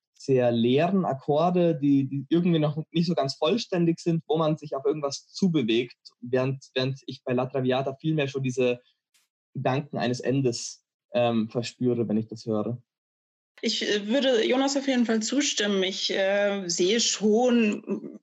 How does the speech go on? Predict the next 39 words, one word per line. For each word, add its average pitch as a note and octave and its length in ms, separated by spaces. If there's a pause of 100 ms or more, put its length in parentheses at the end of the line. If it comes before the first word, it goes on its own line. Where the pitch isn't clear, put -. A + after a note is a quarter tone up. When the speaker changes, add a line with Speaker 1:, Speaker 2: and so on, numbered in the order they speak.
(100)
Speaker 2:
eine G3+ 260
gewisse G#3+ 420
Ähnlichkeit D4 920
oder G#3 140
ich G#3 100
verstehe, A3 540
dass G3 160
man F#3 160
eine F3 320 (380)
Ähnlichkeit G3 500
da F3+ 80
sehen C4 300
kann, A#3 320
gerade E3+ 380
auch E3 160
durch - 160
den - 120
Einsatz E3+ 360
der G3 120
Streicher. A3+ 720 (520)
Aber A3 720 (360)
ich - 120
würde A3 200
auch G3+ 120
sagen, G3 260
dass F#3 120
es F#3+ 120
vom G#3 200
Charakter A3 540
sich G#3 200
sehr G3+ 160
stark G#3 480
unterscheidet, A3+ 800
während F#3+ 340
eben F#3+ 260
sich F#3+ 220
bei F3+ 140
Lohengrin G#3 640
etwas, F3+ 400